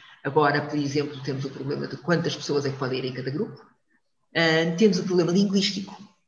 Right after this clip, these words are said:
porque naturalmente que, eh, a equipa que temos aqui não domina, eh, mais que, eh, enfim,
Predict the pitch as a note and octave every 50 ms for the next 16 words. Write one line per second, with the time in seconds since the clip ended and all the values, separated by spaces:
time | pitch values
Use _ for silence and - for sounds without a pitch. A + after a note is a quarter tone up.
0 | - - - - G3+ G#3 A3 A3 A3 A3 G#3 G3 F#3 E3+ E3 E3 F3 F3 E3+ D#3+
1 | - - - - - - E3+ E3+ E3+ E3 E3 E3+ D3 D3+ D3 - - D#3+ F3 E3+
2 | E3+ - - G3 - - D#3+ C#3+ - - - - D3+ C#3+ C#3 - D#3 D3 - -
3 | F3+ D#3+ C3+ - - - - - - _ _ D#3 D#3+ F#3 F3+ E3 D#3 D#3+ E3 E3
4 | D#3 D3 C#3 C3 B2+ B2+ - - - C3+ C3+ C3 B2+ C3+ C3+ C#3 C#3 C#3 C3+ -
5 | - - - D3 C#3+ C#3 C3 - A2+ A#2+ B2+ A#2+ A#2+ - - - - - - A#2+
6 | A#2+ - - -